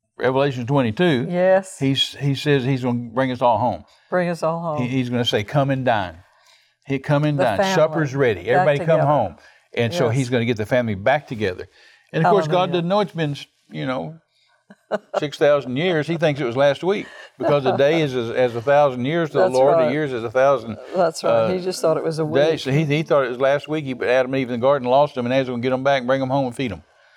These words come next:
Speaker 2: My, my, my. You know, and that's, that's really the application that, that we all need to look at, Terry, is that, is that we are here on, like, in a church on Sunday morning,
Speaker 1: Right.
Speaker 2: and we're being taught the Word of God. It's like
Speaker 1: Right.
Speaker 2: a classroom instruction.
Speaker 1: Right.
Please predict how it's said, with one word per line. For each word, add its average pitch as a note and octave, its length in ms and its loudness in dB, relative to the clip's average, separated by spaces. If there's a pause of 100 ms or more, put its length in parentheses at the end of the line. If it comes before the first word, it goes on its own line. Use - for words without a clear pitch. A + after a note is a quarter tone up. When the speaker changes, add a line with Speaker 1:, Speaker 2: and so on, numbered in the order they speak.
Speaker 2:
My, G3+ 240 2
my, F#3+ 240 0
my. F3+ 400 0
You G3 160 -2
know, G3+ 140 2
and F3+ 240 -2
that's, G#3+ 300 2
that's A3+ 380 0
really F#3 500 0 (360)
the F3 160 2
application F3+ 800 0
that, E3 200 -4 (220)
that D#3+ 240 -2
we E3+ 200 -2
all E3+ 260 2
need E3+ 300 -4
to F3 100 -6
look F3+ 280 0
at, D3 240 0
Terry, D3+ 420 -2 (100)
is D#3+ 240 -6
that, D#3+ 260 0 (480)
is E3+ 220 -6
that E3+ 220 -2 (200)
we G3+ 320 -2
are F3 320 0 (220)
here G3+ 360 2
on, E3+ 300 0
like, E3+ 340 0
in F3 140 0
a E3 80 -2
church F#3 380 -2
on E3 140 -2
Sunday F#3 360 -4
morning, D3+ 400 -4
Speaker 1:
Right. F#2 180 -4 (240)
Speaker 2:
and F3 180 -2
we're F#3+ 180 0
being F3 300 -4
taught G3+ 360 -2
the F#3+ 80 -4
Word E3+ 240 -2
of D#3+ 140 -6
God. D#3+ 220 -2
It's E3+ 140 -6
like F3 120 0
Speaker 1:
Right. - 100 -6
Speaker 2:
a D3 40 -8
classroom F#3 600 0
instruction. E3 520 -4
Speaker 1:
Right. F#2 200 -2